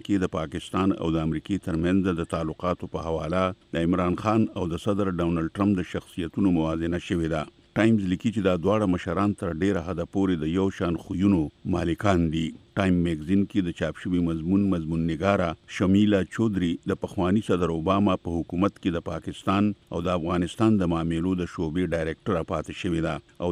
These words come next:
دا د خپل مضمون په سر کې لیکي چې امریکا کې ناست خلک چې د پاکستان د انتخابونو نتیجو ته ګوري، نو په دې حیرانېږي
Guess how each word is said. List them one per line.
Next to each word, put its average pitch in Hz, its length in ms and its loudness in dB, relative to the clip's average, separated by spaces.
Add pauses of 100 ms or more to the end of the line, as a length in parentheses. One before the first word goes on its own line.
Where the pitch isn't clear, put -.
دا 101 160 4
د 90 80 -4
خپل 95 300 0
مضمون 87 400 0
په 82 100 -8
سر - 160 -2
کې 87 220 -2
لیکي 101 180 -4
چې 82 220 -2
امریکا 82 260 -4
کې 90 240 -2
ناست 92 320 -4
خلک 98 260 0
چې - 280 -6
د 82 100 -4
پاکستان 104 640 0
د 85 140 0
انتخابونو 90 720 0
نتیجو 85 440 -2
ته 85 140 -4
ګوري، 104 260 0 (300)
نو 85 160 -4
په 95 100 -4
دې 107 240 4
حیرانېږي 92 600 0